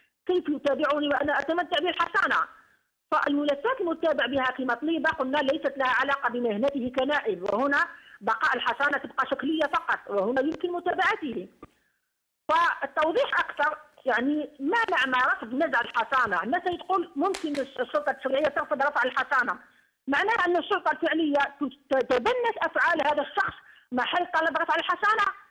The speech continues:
معنى أن السلطة التشريعية إذا رفضت طلب،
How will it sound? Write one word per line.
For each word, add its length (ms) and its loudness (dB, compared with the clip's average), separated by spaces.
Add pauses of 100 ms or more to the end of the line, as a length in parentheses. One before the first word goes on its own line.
(240)
معنى 220 0
أن 180 2
السلطة 300 -2
التشريعية 600 0
إذا 140 2
رفضت 360 0 (160)
طلب، 220 0